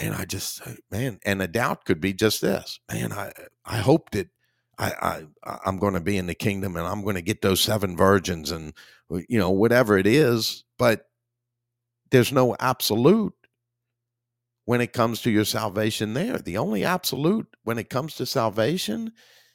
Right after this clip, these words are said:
is in Messiah. That gives you the absolute. And it's important that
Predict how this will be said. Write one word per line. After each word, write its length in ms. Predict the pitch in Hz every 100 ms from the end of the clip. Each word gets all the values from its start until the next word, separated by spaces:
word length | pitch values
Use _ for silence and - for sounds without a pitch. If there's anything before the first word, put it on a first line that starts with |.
| _ _ -
is 200 | 131 120
in 180 | 131 127
Messiah. 600 | 120 147 220 143 - - - _ _ _ _ _ _ _ -
That 280 | 135 185 165
gives 260 | 147 131
you 100 | 139
the 180 | 120 120
absolute. 720 | 139 165 - 127 160 240 - _ _ _ _ _ _ _ _ _ _ _ _ _ _ _ -
And 360 | 131 123 117 - _ _ _ _ _ _ _ _ _ -
it's 180 | 127 -
important 720 | 104 - - 104 - - - _ _ _ _ -
that 360 | 117 120 127